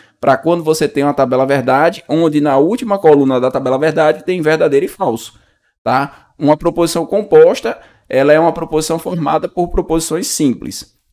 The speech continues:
Quando duas proposições simples são interligadas por ou, agora ele vai abordar aqui o, o conectivo, a proposição composta será chamada de conjunção?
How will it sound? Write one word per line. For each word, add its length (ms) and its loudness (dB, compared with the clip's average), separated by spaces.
Quando 300 2
duas 300 -4
proposições 680 -2
simples 720 -4
são 320 2
interligadas 840 -2
por 280 0
ou, 280 6
agora 400 0
ele 100 2
vai 140 2
abordar 360 2
aqui 240 -4
o, 100 -4
o 220 -6
conectivo, 800 -2
a 120 0
proposição 500 -6
composta 460 0
será 240 0
chamada 440 -2
de 120 -4
conjunção? 960 -4